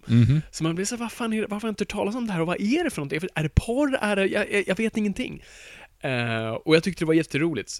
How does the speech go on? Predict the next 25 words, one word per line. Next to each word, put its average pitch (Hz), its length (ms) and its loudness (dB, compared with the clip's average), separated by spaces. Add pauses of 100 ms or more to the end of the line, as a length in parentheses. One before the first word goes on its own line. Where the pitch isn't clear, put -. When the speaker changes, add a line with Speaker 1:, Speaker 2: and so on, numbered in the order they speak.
(140)
Speaker 2:
Så - 140 -2
jag 190 100 4
såg 247 120 0
det 180 60 2
med 156 100 2
det, 170 60 0
och 139 120 -6
sen, 196 460 -2 (580)
vi 139 120 -4
såg 196 220 2
typ - 160 -4
om 196 140 0
den 117 120 0
jättemånga 127 440 -4
gånger, 135 280 -2
och 131 120 0
sen 143 140 -2
tänkte 143 220 -6
jag: 143 80 -6
"Vi 127 80 -4
måste 180 160 -2 (100)
se - 60 -14
filmen." 175 460 0
Speaker 1:
Ja, 113 300 6
precis. 113 460 6